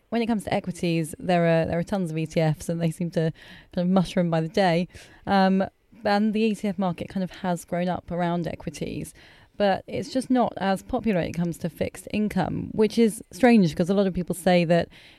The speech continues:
in fact, E T Fs would, would be good for, for fixed income. And, and in fact, they're so popular generally that it's surprising almost that, that there hasn't been more development here. Um, and particularly because since the start of the year, kind of when Q E was announced,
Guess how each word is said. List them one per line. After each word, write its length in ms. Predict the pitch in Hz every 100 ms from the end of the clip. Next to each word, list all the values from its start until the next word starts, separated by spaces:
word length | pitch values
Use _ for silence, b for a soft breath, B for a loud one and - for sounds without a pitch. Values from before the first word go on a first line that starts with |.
| -
in 140 | 180
fact, 460 | 165 196 - - - - _
E 140 | 202
T 160 | 185 196
Fs 240 | 180 -
would, 140 | - 175
would 240 | 175 196 196
be 100 | 185
good 320 | 214 202 - -
for, 480 | - 170 156 156 -
for 140 | 165 165
fixed 300 | - - -
income. 380 | 175 165 175 175
And, 200 | 175 165 b b b _
and 120 | 180
in 80 | 175
fact, 340 | - - - - - -
they're 260 | 180 208
so 180 | 190 190
popular 440 | 175 208 - 175
generally 540 | 170 190 185 175 - 156
that 180 | 147 170
it's 140 | -
surprising 540 | 170 - 185 185 165
almost 360 | 165 165 156 -
that, 300 | 175 - -
that 120 | - - -
there 180 | 175
hasn't 320 | 160 180 175 170
been 300 | 165 160 156 b b b -
more 320 | 208 190 185
development 580 | 175 202 190 - - -
here. 400 | 165 160 156 156 b b b _
Um, 520 | 180 190 190 185 180 - _
and 160 | - 208
particularly 380 | - 262 214
because 300 | 185 - 208
since 220 | - 214 190
the 100 | 190
start 380 | - 214 202
of 120 | 180 156
the 80 |
year, 320 | 160 170 - 165
kind 200 | - 170
of 100 | 156
when 200 | 175 170
Q 240 | - 170
E 180 | 175 170
was 160 | 165
announced, 560 | 165 156 165 170 - -